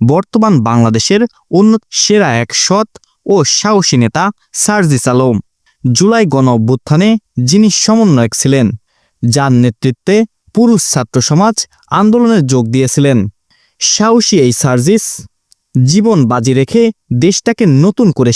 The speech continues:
স্বাধীন করেছেন। বর্তমানে তিনি সামাজিক মাধ্যমে খুবই জনপ্রিয়। তেসরা ডিসেম্বর উনিশশো আটানব্বই সালে পঞ্চগড়ের আতাহারি উপজেলায়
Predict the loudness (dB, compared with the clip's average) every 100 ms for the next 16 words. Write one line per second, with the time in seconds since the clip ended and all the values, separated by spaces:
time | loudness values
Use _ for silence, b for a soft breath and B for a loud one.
0 | -2 -2 0 0 0 -2 0 0 0 -4
1 | _ _ b b b -2 -2 -2 0 2
2 | 2 2 2 2 -2 _ -8 -2 0 0
3 | 0 0 0 0 0 2 2 0 -6 -2
4 | 0 2 0 0 0 0 0 0 0 -4
5 | _ _ _ _ -2 0 0 0 0 0
6 | 0 0 0 -2 -4 _ -2 0 0 0
7 | -2 -2 -2 0 0 0 0 0 0 0
8 | -2 _ _ _ _ 0 0 0 0 2
9 | 0 -2 -6 -2 -2 0 0 -2 0 0
10 | 0